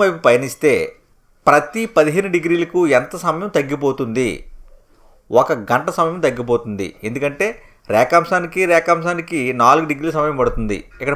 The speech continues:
పదిహేను డిగ్రీలు చెప్పడం జరిగింది. పదిహేను నాలుగు అరవై, అంటే గంట సమయం తగ్గిపోతుంది. ఒక వ్యక్తి ఆదివారం సాయంత్రం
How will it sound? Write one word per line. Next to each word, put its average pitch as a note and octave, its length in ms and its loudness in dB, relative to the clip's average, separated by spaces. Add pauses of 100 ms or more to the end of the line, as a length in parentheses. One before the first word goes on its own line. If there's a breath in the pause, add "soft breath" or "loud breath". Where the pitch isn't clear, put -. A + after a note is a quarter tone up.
పదిహేను C#3+ 320 2
డిగ్రీలు D3 300 0
చెప్పడం B2+ 300 -2
జరిగింది. A2 340 -2 (160)
పదిహేను B2 340 -2
నాలుగు D3+ 280 4 (260)
అరవై, G2 320 0
అంటే D3 240 0
గంట B2 160 -2 (100)
సమయం C#3 240 -4 (220)
తగ్గిపోతుంది. F#2+ 560 -8 (1800 soft breath)
ఒక D3 240 4
వ్యక్తి C#3 320 -4 (480)
ఆదివారం G#3 420 4
సాయంత్రం D#3+ 400 0